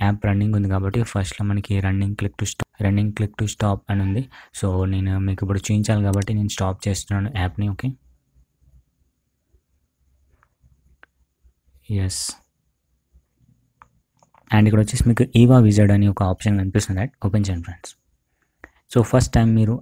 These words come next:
యాప్ డౌన్లోడ్ చేసుకొని ఓపెన్ చేయగానే ఈ విధంగా ఉంటుంది ఫ్రెండ్స్, ఓకే? And ఇక్కడ నెక్స్ట్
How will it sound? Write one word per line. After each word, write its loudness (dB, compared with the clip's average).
యాప్ 0
డౌన్లోడ్ 2
చేసుకొని 0
ఓపెన్ 0
చేయగానే -2
ఈ 0
విధంగా 0
ఉంటుంది -2
ఫ్రెండ్స్, -4
ఓకే? 0
And 4
ఇక్కడ 0
నెక్స్ట్ -4